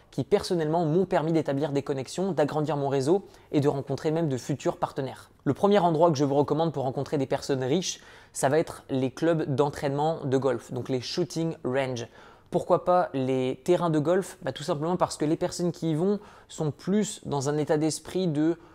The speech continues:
je me détends, euh, je joue avec mes amis » et sont pas vraiment, je pense, dans un esprit de rencontre. Globalement, j'ai rencontré plus de personnes sur des shooting range que sur des terrains de golf en eux-mêmes. Et donc de ce fait, je vous recommande ça. Pourquoi ? Parce que le golf, c'est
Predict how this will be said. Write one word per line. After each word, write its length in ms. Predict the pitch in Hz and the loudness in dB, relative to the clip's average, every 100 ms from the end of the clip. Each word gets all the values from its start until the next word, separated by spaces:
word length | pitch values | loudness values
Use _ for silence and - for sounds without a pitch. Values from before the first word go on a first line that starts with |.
| - 139 | -10 -6
je 200 | 123 165 | 0 2
me 160 | 160 | 2
détends, 580 | 151 151 160 160 175 170 - - | 2 2 0 0 0 -2 -10 -6
euh, 280 | 131 127 127 | -2 0 -2
je 160 | 127 147 | 0 0
joue 160 | 151 | 2
avec 160 | 147 147 | 0 0
mes 200 | 143 131 | -2 0
amis » 260 | 139 170 - | 0 0 -2
et 60 | |
sont 120 | 135 127 | -6 -2
pas 140 | 143 | 0
vraiment, 480 | 117 117 151 151 160 | 0 -2 -2 -2 -2
je 140 | 135 | -4
pense, 260 | 135 151 135 | -4 -6 -6
dans 200 | 139 127 | -6 -6
un 40 | |
esprit 300 | 127 - 147 | -6 -6 -4
de 80 | 131 | -2
rencontre. 480 | 127 131 175 190 - - - - | -2 -4 -4 -8 -10 -20 -14 -4
Globalement, 540 | 131 170 165 156 175 | 2 2 2 0 0
j'ai 120 | 160 147 | 0 0
rencontré 420 | 139 143 - 143 | -2 -6 -4 -6
plus 440 | - - 190 165 | -4 -2 0 0
de 80 | 156 | 0
personnes 500 | 156 151 - 156 135 - - - | 0 -2 -2 -4 -4 -10 -20 -18
sur 240 | - 160 | -6 -2
des 120 | 160 | -2
shooting 360 | - 156 165 151 | -2 -4 -2 -2
range 300 | 165 147 123 - - - | -2 -2 -8 -14 -20 -2
que 160 | 185 180 | 0 0
sur 220 | 160 139 | 0 0
des 100 | 135 | 0
terrains 260 | 147 143 | 0 -2
de 80 | 139 | -2
golf 380 | 135 147 135 - - _ - | 2 0 0 -8 -20 _ -4
en 100 | 135 | -2
eux-mêmes. 380 | 147 170 196 - - - - | 0 0 -2 -4 -12 -10 0
Et 80 | 135 | 2
donc 180 | 151 135 | 2 0
de 100 | 185 | 0
ce 160 | 185 | -2
fait, 220 | 156 170 | 2 2
je 120 | 165 147 | 2 0
vous 120 | 135 | 0
recommande 400 | 139 147 151 143 | -2 -2 -4 -2
ça. 160 | 156 | -2
Pourquoi ? 520 | - - 156 - 165 165 | -4 -4 -4 0 0 0
Parce 200 | 143 - | -4 -2
que 100 | 131 | -2
le 220 | 143 165 | 2 2
golf, 440 | 156 156 151 - - | 2 0 -2 -14 -12
c'est 440 | - - 180 | -6 0 0